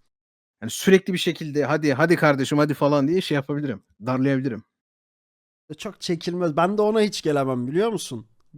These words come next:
Speaker 1: Ya, bir şey bana ikinci, üçüncü söyle-, bazen hak ediyorum.
Speaker 2: Kardeşim, bir işi hallet,
Speaker 1: Ha.
Speaker 2: hallettikten sonra ne yapıyorsan yap. Anladın mı?
Speaker 1: Ha,
Speaker 2: Yani,
Speaker 1: eyvallah,
Speaker 2: o işin
Speaker 1: onda
Speaker 2: yapılması
Speaker 1: varım.
Speaker 2: gerekiyorsa
Speaker 1: Eyvallah.
Speaker 2: başka bir işle ilgilenme. Yani, o işi bitir önce bir.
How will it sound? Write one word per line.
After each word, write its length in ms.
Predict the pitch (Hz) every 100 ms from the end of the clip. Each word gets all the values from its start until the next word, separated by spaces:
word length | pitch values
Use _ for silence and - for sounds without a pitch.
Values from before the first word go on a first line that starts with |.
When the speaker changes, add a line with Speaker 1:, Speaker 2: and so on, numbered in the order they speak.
| 135
Speaker 1:
Ya, 220 | 175 143 156
bir 40 |
şey 300 | - 220 202
bana 200 | 208 208
ikinci, 500 | 180 165 196 202 208
üçüncü 380 | 202 - 208 220
söyle-, 380 | - 196 196 190
bazen 340 | 196 220 233 226
hak 180 | 220
ediyorum. 320 | 220 208 220 190
Speaker 2:
Kardeşim, 360 | 226 220 175
bir 120 | 208
işi 200 | 240 -
hallet, 560 | 196 208 214 214 247 -
Speaker 1:
Ha. 40 |
Speaker 2:
hallettikten 560 | 165 190 202 185 160 196
sonra 220 | 202 190
ne 80 | 185
yapıyorsan 400 | 180 185 170 214
yap. 300 | 190 131 - 113
Anladın 300 | 139 208 214
mı? 200 | 107 -
Speaker 1:
Ha, 120 | 233 -
Speaker 2:
Yani, 100 | 240 269
Speaker 1:
eyvallah, 160 | 190
Speaker 2:
o 80 | 185
işin 100 | 196
Speaker 1:
onda 60 | 190
Speaker 2:
yapılması 340 | 185 208 208 165
Speaker 1:
varım. 120 | 185
Speaker 2:
gerekiyorsa 540 | 190 202 165 233 139
Speaker 1:
Eyvallah. 120 | 226
Speaker 2:
başka 300 | 202 - 214
bir 60 | 202
işle 260 | 190 226 202
ilgilenme. 380 | 202 208 165
Yani, 100 | 151
o 120 | 202 185
işi 180 | 208
bitir 200 | 202 -
önce 300 | 196 135 110
bir. 80 | 98